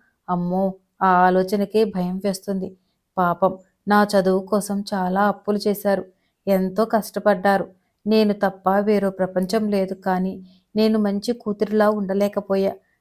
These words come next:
పోనీలే, నేను పోయాక ఇక పెద్ద ఖర్చులు ఉండవు కనుక అప్పులు తీర్చేస్తారులే. మరి వాళ్ళని ఎవరు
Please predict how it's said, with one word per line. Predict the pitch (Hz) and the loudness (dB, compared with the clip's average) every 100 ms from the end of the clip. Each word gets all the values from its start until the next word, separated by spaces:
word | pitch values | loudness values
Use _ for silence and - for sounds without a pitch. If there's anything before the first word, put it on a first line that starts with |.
| _ - | _ -2
పోనీలే, | 190 196 208 202 185 - 196 | 0 2 2 0 -2 -6 -4
నేను | 196 190 | -2 -2
పోయాక | 185 185 196 196 190 185 - _ _ 202 | -2 0 0 -2 -4 -6 -8 _ _ -4
ఇక | 214 | 0
పెద్ద | 214 175 160 | 2 2 2
ఖర్చులు | 202 202 - 208 208 | 2 0 -2 -2 -2
ఉండవు | 196 185 190 | 0 0 0
కనుక | 185 180 180 185 - _ _ - | -2 -4 -4 -6 -8 _ _ 0
అప్పులు | 180 185 208 | 0 2 0
తీర్చేస్తారులే. | 208 190 190 196 185 - 185 180 185 175 - _ - | 2 0 2 0 0 0 -2 0 -2 -2 -8 _ 2
మరి | 226 | 4
వాళ్ళని | 247 233 214 214 | 6 6 6 2
ఎవరు | 185 185 | 0 -2